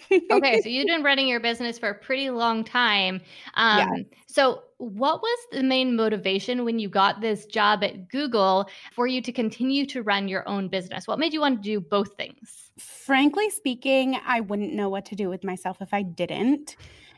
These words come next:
Speaker 1: But practically speaking, my marketing brain was just so excited by the potential that came from Google.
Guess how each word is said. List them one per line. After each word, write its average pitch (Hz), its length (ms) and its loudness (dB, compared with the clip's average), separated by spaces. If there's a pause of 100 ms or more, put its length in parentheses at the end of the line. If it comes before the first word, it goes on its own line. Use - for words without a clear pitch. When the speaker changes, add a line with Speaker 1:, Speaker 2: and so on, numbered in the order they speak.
Speaker 1:
But 254 500 4
practically 302 840 2
speaking, 202 840 -6
my 240 260 0
marketing 254 560 0
brain 208 480 -2 (300)
was 269 180 0
just - 480 -6
so 269 300 6
excited 254 680 2
by 311 140 4
the 302 120 -2
potential 269 840 -4
that 370 240 -4
came 359 340 2
from 359 280 4
Google. 381 500 6